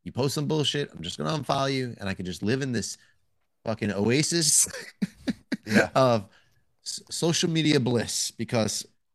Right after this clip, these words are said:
Speaker 1: it's just fucking,
Speaker 2: Well, f-,
Speaker 1: it's
Speaker 2: you
Speaker 1: just
Speaker 2: know, the thing with Instagram is, what's crazy about it is, like, okay,
Speaker 1: Even,
Speaker 2: Instagram
Speaker 1: yeah.
Speaker 2: used to be a place where you post, we're like, "Yo, post, like,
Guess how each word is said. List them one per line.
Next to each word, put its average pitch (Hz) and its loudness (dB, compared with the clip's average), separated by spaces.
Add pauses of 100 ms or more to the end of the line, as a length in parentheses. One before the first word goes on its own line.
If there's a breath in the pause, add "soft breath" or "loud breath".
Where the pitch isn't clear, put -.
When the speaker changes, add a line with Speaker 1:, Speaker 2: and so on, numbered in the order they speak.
(320)
Speaker 1:
it's 127 -4
just 147 -4
fucking, 113 -2
Speaker 2:
Well, 120 -4
f-, - -20
Speaker 1:
it's - -8
Speaker 2:
you 110 -4
Speaker 1:
just 123 -4
Speaker 2:
know, 117 -8
the 110 -6
thing 143 -6
with 123 -10
Instagram 85 -12 (160)
is, - -20 (500 soft breath)
what's 117 -12
crazy 117 -8
about 87 -6
it 87 -10
is, 87 -12
like, 78 -6 (1040 soft breath)
okay, - -10 (480)
Speaker 1:
Even, 151 -4
Speaker 2:
Instagram 185 0
Speaker 1:
yeah. 107 -2
Speaker 2:
used 143 -6
to 143 -4
be 131 0
a 123 -2
place 120 -2
where 120 -2
you 113 -4
post, 113 -4
we're 120 -2
like, 110 0
"Yo, 120 4 (300 soft breath)
post, 127 -2
like, 120 -2